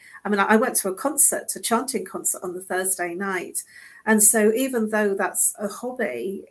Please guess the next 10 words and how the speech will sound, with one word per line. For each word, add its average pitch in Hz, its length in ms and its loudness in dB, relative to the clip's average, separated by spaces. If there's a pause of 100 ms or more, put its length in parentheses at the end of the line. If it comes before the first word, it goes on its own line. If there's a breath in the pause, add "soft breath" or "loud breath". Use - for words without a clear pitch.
it's, - 500 2
it's, 226 400 2
you 262 100 -4
know, 196 120 0
sort 226 240 0
of 233 60 -6
a 233 60 -2
feel-good 269 720 -2
hobby. - 600 -12 (400 soft breath)
And 196 280 0